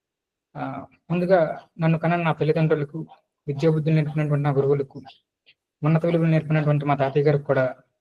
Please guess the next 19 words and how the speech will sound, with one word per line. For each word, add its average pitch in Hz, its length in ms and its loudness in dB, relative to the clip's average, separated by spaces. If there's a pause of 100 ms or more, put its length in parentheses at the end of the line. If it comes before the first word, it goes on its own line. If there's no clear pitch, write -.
(360)
నమస్సమాంజలి 165 520 2
తెలియజేసుకుంటూ 147 760 -2 (320)
ఈ 165 80 -2
కార్యక్రమాన్ని 151 560 2
ప్రారంభించాలనుకుంటున్నానండి. 131 1120 -2 (840)
ఈరోజు 196 260 6
మనము 160 480 2 (800)
ఇంజనీరింగ్ 190 400 4
కోర్స్ 170 260 4
గురించి 165 200 0
డిస్కస్ 151 380 -2
చేస్తాం. 143 400 -2 (840)
ఆ, 139 300 -2 (240)
నెక్స్ట్ 190 260 -2
స్లైడ్ని 170 300 6
ప్రజెంట్ 156 300 4
చేస్తారు. 139 360 -2 (1900)
ఇంజనీరింగ్ 196 460 6
అనేది 156 280 0